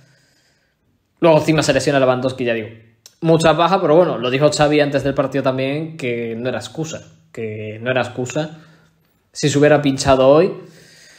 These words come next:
Así que bueno, victoria del Barça. Dejo el vídeo hasta aquí, vale, gente. Like si os ha gustado. Y para más vídeos, un saludo. Ah, bueno, por cierto, bueno, se me olvidó decirlo del Porto.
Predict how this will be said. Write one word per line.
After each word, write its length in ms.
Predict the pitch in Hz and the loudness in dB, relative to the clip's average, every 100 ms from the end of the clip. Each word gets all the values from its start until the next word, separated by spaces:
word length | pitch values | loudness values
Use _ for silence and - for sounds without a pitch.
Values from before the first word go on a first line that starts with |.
| _ _ _ - | _ _ _ -6
Así 260 | 175 220 | 0 2
que 60 | 240 | 4
bueno, 320 | 233 208 165 | 4 2 0
victoria 480 | 156 175 175 247 226 | 0 0 2 4 6
del 100 | 208 | 4
Barça. 560 | 214 214 - 220 220 - | 2 -4 -4 -4 -4 -6
Dejo 360 | 165 190 185 180 | -4 -2 0 0
el 60 | |
vídeo 200 | 180 165 | 2 0
hasta 160 | 143 147 | -2 -4
aquí, 180 | 147 180 | -4 -4
vale, 200 | 160 135 | -4 -4
gente. 640 | 165 160 160 170 175 - | -6 -8 -6 -6 -6 -10
Like 220 | - - - | -16 -14 -10
si 120 | 160 | -6
os 60 | |
ha 40 | 139 | -6
gustado. 680 | 123 143 139 147 143 - - - - | -4 -2 -2 -2 -6 -14 -20 -6 0
Y 100 | 202 | 4
para 160 | 175 | 4
más 140 | 147 123 | 2 -2
vídeos, 240 | 120 113 | -4 -4
un 80 | 139 | -4
saludo. 440 | 151 143 123 - - _ - | -2 -2 -2 -6 -20 _ 0
Ah, 100 | 170 | 2
bueno, 200 | 175 117 | 2 0
por 120 | 117 | -6
cierto, 200 | 147 110 | -8 -6
bueno, 160 | 135 | -8
se 60 | 120 | -8
me 60 | 107 | -8
olvidó 160 | 117 | -4
decirlo 300 | 123 127 135 | -4 -4 -4
del 160 | 135 123 | -2 -2
Porto. 580 | 131 131 - 151 - | -2 -2 -2 -4 -4